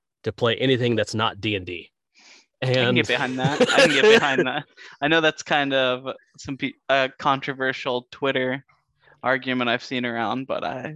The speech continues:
Speaker 2: I can get
Speaker 1: Yeah.
Speaker 2: behind that.
Speaker 1: So, and not in a derog-,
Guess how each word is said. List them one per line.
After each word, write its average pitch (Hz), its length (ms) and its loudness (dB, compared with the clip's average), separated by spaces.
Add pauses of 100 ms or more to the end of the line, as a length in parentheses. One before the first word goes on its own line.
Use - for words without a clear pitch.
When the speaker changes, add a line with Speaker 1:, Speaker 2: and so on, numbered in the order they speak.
(120)
Speaker 2:
I 113 140 0
can 123 100 -4
get 110 280 -2
Speaker 1:
Yeah. 98 60 -6
Speaker 2:
behind - 360 -4
that. - 240 -2 (720)
Speaker 1:
So, 147 560 2 (260)
and 175 200 2
not 262 240 6
in 175 120 2
a 156 80 4
derog-, 190 360 0